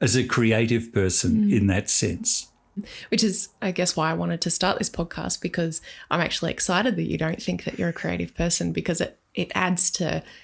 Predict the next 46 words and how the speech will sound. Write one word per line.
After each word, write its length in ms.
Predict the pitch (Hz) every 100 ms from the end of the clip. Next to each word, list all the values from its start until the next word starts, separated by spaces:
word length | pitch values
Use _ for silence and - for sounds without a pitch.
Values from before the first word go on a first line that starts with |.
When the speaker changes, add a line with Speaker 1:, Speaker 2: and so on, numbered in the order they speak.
| _ -
Speaker 2:
my 140 | 165
research 580 | 151 160 160 - - -
and 100 | 165
my 120 | 160
thinking 480 | 160 196 226 190 160
about, 460 | 160 170 170 - - - - -
well, 180 | 185 165
what 160 | 185
does 140 | 185 165
it 80 |
actually 320 | 165 - - 165
mean 320 | 160 160 160
to 100 | -
be 140 | - -
creative? 680 | - 165 151 - - 202 - - -
So 540 | - - 175 170 170 175
you've 200 | 190 190 165
said, 320 | 175 165 170
"Well, 160 | 165
I've 100 | 156
never 180 | 180 165
done 140 | 170 165
a 60 |
painting, 420 | 160 170 160 165
I've 60 | 160
never 200 | 160 156
written 260 | 156 - 170
a 20 |
poem." 520 | - 165 165 165 165 _
Well, 140 | 185 170
I've, 300 | 190 185 -
I've 160 | 185 165
only 160 | 160
done 220 | 165 160 165
one 160 | 165
painting, 360 | 160 151 - 170
one 160 | 165
poem, 360 | 160 151 151 165
one 160 | 156 156
short 260 | - -
story. 580 | - 226 202 - - 220 -
But 220 | 196 -
do 100 | 190
you 120 | 175
think 420 | 175 - 190 190 -
that 260 | 180 -